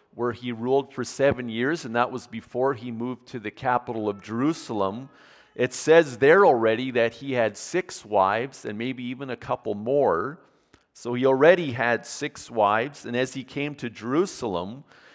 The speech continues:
in Second Samuel five, it said he acquired more wives and more concubines. And concubines are basically kind of like a wife, but just basically for your sexual pleasure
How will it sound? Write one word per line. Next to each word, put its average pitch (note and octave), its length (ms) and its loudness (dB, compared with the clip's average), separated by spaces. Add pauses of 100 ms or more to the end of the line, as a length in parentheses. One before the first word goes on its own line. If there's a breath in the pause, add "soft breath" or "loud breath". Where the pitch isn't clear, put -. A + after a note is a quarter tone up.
(140 loud breath)
in A#2+ 160 -6
Second D3 440 -2
Samuel C3 540 -2
five, A#2 680 -2 (420)
it B2+ 160 -6
said D3+ 240 2
he C#3+ 120 -2
acquired B2 600 2
more E3+ 280 2
wives A2 720 -2
and B2 220 -4
more C#3+ 260 0
concubines. A#2+ 1160 -8 (580 soft breath)
And A#2 180 -6
concubines B2 840 0
are A#2 80 -4
basically B2 680 -6
kind D#3+ 480 -10
of C3+ 140 -10
like A#2+ 240 -2
a A2+ 80 -2
wife, G#2+ 420 0
but - 180 -6
just - 360 -12
basically A#2 540 -6
for A#2 260 -8
your A2 180 -6
sexual B2 580 -6
pleasure C3 720 -4